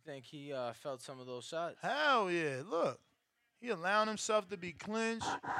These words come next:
Speaker 2: Oops, my bad.
Speaker 1: So what's the name of that scorecard app, Ness?
Speaker 2: Judge Scorecard. I don't get no bread for it, man. I'ma just share it with y'all.
Speaker 1: Yo, Lopez should go to the body more, man. Warrington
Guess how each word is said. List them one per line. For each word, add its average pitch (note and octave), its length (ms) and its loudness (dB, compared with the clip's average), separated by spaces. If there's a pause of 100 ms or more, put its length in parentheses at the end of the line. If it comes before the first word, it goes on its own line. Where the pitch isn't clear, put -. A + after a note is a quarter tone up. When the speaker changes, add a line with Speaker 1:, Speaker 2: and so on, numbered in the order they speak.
(760)
Speaker 2:
Oops, - 400 -8
my F3+ 160 -8
bad. D#3 60 -12
Speaker 1:
So D3 140 -2
what's E3+ 220 -4
the F#3+ 80 -8
name G3 200 -6
of F#3+ 80 -4
that F3+ 140 0
scorecard G3+ 540 -2
app, G#3+ 160 -2
Ness? A3+ 400 -8 (240)
Speaker 2:
Judge A3+ 960 4
Scorecard. A3+ 880 6 (1120)
I A#3+ 140 2
don't A#3+ 120 2
get G#3+ 160 -2
no F#3+ 160 -2
bread G3 400 4
for D3+ 300 -6
it, C#3 80 -6
man. D3 420 -8 (720)
I'ma F#3 180 -8
just D#3+ 300 -6
share F#3 380 2
it C3+ 100 -4
with B2+ 280 -8
y'all. C#3+ 380 -2 (3000)
Speaker 1:
Yo, C#3 180 -2
Lopez F3 480 -4
should E3+ 120 -10
go D#3 160 -4
to C#3 80 -6
the A#2+ 120 -8
body C3 420 -2
more, A#2 260 -10
man. A#2+ 300 -12
Warrington D3 580 -12